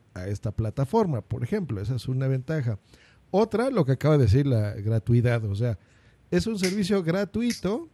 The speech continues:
También tienen planes de pago, pero en general, de entrada es gratuito. No tienes límites.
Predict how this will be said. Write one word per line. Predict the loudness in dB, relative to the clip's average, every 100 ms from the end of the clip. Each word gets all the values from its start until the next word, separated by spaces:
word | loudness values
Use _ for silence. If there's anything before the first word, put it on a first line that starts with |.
| _ _ _ _ _ -2
También | 2 6 6 4
tienen | 2 0
planes | 2 2 2
de | 0
pago, | -2 -4 -4 -2
pero | 0 0
en |
general, | 0 0 0 0 0 -2 0
de | 0
entrada | 2 2 2 0
es | 0
gratuito. | 0 0 2 0 0 -4 -2
No | 0 0
tienes | -2 -2 -2 -4
límites. | -6 -4 -6 -4 -4 -4 -12